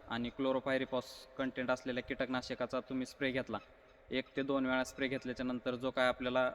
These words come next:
आपल्या, अ, प-, ऊस पिकामध्ये जो काय तांबेरा आलेला आहे, तर तो तांबेरा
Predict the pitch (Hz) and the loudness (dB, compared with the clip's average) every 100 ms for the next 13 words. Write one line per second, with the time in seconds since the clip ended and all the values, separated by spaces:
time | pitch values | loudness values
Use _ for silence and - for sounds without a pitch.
0 | - 117 - 123 127 127 - 120 - - | 0 -2 0 2 4 4 0 -6 -8 -12
1 | - 117 127 - 135 131 127 123 123 131 | -8 -6 -6 -6 -2 0 0 0 -2 0
2 | 127 127 131 123 120 123 123 117 120 107 | 0 2 2 4 6 6 4 2 0 -2
3 | - - - - 127 139 139 135 127 127 | -16 -18 -10 -4 -4 -2 2 2 4 2